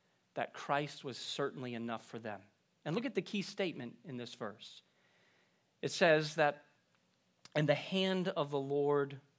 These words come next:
was with them." Verse twenty-one. "Because God was with them, their ministry was blessed. Their service was blessed because the hand of the Lord was with them."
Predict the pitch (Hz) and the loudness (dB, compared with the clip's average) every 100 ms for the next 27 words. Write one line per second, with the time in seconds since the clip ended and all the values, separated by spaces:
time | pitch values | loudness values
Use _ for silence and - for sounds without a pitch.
0 | _ - 131 123 127 139 123 120 98 104 | _ -6 -6 -4 -2 -2 -2 -8 -8 -6
1 | 117 - - 123 123 117 107 101 _ _ | -6 -6 -8 -6 -4 -6 -8 -10 _ _
2 | _ _ _ _ _ _ 156 - 220 180 | _ _ _ _ _ _ -2 6 6 10
3 | 202 190 180 151 196 208 165 156 165 160 | 10 10 6 8 8 10 8 6 6 4
4 | 156 175 233 - - 143 143 160 151 190 | 4 2 2 -2 -4 -2 -2 -4 -6 -4
5 | 226 180 135 - 180 190 - - 262 262 | -2 -2 -6 0 2 2 0 2 4 4
6 | 180 165 170 - - - 208 170 170 214 | 4 2 2 -6 -14 -4 -4 -4 -4 -2
7 | 226 165 - - - _ - - 185 - | -2 -4 -12 -18 -20 _ -20 0 2 2
8 | - 220 202 208 185 196 196 185 185 151 | 8 8 10 6 6 4 4 2 2 2
9 | 143 139 143 156 170 190 156 123 113 | 2 2 0 -6 -2 -2 -2 -6 -8